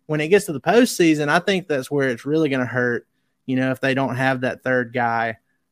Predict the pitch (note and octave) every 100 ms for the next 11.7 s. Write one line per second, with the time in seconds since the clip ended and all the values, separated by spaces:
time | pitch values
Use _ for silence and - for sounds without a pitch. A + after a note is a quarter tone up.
0 | _ C3 B2+ B2 B2+ D3+ C3+ D#3 D#3 B2+
1 | C#3 C3 B2+ C3 C3 - B2+ B2+ C3 C3
2 | B2 - - B2+ B2+ A#2+ C3 C3+ - -
3 | C3 B2 - - D3+ F3 C3+ B2 B2 C3
4 | B2+ B2 A2+ - B2+ C3+ B2+ C3 C3 C3
5 | B2 A#2+ A#2 D3 D#3 C3 B2 B2 B2 C#3
6 | C3+ C3+ B2 A#2 B2 _ _ _ E3+ C#3
7 | C3+ B2 B2+ B2+ A#2+ - C3 C3 A#2 A#2
8 | _ _ _ _ C3 B2+ C3 A#2+ B2 -
9 | C3+ B2+ B2 C#3 C3+ B2 - B2 A#2 A#2
10 | - C3+ B2+ C#3+ C3 - - A#2 A#2+ D#3
11 | D#3 A2+ F#2 - C3 C3